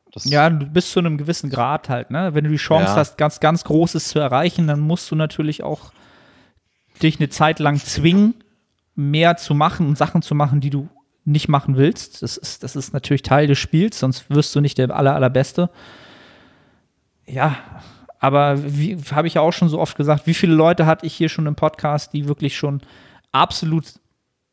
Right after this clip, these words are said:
Speaker 2: die Spitze erreicht haben in dem Alter, in diesem Sport und danach, die machen den halt immer noch, aber die haben halt gar nicht mehr die Ambition,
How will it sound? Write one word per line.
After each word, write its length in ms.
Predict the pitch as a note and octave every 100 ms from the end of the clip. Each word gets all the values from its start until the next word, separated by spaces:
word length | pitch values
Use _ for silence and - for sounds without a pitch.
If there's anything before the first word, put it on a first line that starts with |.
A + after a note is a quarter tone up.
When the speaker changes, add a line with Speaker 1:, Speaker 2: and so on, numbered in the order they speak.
| _ _ _ - _ _ _ _
Speaker 2:
die 440 | D3+ D3 D3 - -
Spitze 420 | - - G3 D#3+
erreicht 460 | C#3+ D3 D#3+ - -
haben 320 | E3 F#3+ F3 -
in 140 | C#4
dem 180 | D3 D3+
Alter, 380 | C3+ E3 - F#3
in 80 | D#3+
diesem 160 | D#3
Sport 400 | D#3+ _ D#3 F3+
und 140 | D#3+ D3+
danach, 420 | D3+ E3 F3+ - - - - _ -
die 60 |
machen 260 | D#3+ F#3+ F3+
den 100 | E3+
halt 140 | D#3
immer 200 | F#3+ F3
noch, 220 | C#3+ D3+
aber 180 | D3+ D3
die 160 | D3+ D#3
haben 160 | F3+
halt 280 | E3 D3+ -
gar 160 | D#3 E3+
nicht 100 | E3
mehr 100 | D#3
die 120 | D3+
Ambition, 640 | D3+ D3 - E3 D#3+ D#3+